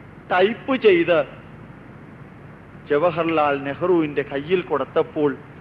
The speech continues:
നാല് പേജ് മറച്ചു നോക്കിയിട്ട് അദ്ദേഹം പറഞ്ഞു, "What nonsense! Is this going to be Indian health policy?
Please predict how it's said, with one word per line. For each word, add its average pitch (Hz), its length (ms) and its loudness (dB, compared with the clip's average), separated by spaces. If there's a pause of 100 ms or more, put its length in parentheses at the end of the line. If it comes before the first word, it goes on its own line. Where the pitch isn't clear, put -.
(420)
നാല് 190 520 4
പേജ് 160 500 -2
മറച്ചു 143 460 -4
നോക്കിയിട്ട് 143 720 0 (720)
അദ്ദേഹം 139 500 -2
പറഞ്ഞു, 131 400 -4 (580)
"What 180 500 -2
nonsense! 285 920 0 (840)
Is - 80 6
this 311 540 2
going 294 140 10
to 302 340 0
be 294 400 4
Indian 277 400 2
health 285 260 0
policy? 277 600 4